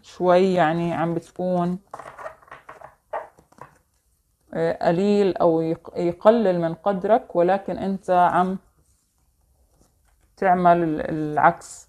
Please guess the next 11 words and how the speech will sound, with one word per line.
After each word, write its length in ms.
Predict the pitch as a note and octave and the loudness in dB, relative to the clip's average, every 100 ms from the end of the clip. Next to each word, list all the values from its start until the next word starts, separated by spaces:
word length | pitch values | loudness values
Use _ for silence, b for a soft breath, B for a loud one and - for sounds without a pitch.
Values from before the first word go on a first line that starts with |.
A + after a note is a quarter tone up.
| E3+ | -4
بالعكس، 600 | E3+ E3 E3 - - _ | 0 0 0 -12 -20 _
عم، 440 | D#3 E3 E3 E3 D#3+ | -10 -8 -8 -6 -4
آه، 540 | E3+ F3 - - - - _ _ _ | -2 -2 -4 -8 -10 -14 _ _ _
تنمي 420 | E3+ F3 G3 F#3+ | -4 -2 0 -2
حالك، 600 | F3+ F3+ F3+ F3+ F3+ F3+ | 0 4 6 6 4 2
عم 180 | D#3+ D#3+ | -4 -6
بتكون 580 | D#3+ - - F#3 F#3 F3+ b b b - | -8 -10 -8 -4 -2 -4 b b b -10
بتشتغل 880 | E3+ - G#3+ - - F3+ F3+ F3+ F3+ | -8 -4 -6 -4 -2 0 2 4 2
في، 580 | - F3 F3 E3+ E3 E3 | -2 0 2 4 4 2
آه، 420 | D#3+ D#3+ D#3+ D#3+ | 0 0 0 -2
في 540 | E3 F3+ E3 E3 - | -4 -6 -4 -4 -6